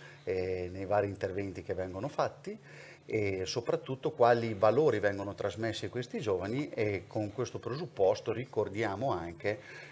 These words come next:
che, mh, Elettrico ottanta Bema oggi contano circa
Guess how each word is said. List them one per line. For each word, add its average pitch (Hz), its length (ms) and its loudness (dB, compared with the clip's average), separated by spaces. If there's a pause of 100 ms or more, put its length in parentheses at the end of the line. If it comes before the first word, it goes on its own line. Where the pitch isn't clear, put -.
che, 95 400 2
mh, 95 340 -8
Elettrico 110 460 0
ottanta 104 400 -2
Bema 98 400 -4
oggi 95 380 -4
contano 95 640 -6
circa 98 540 -6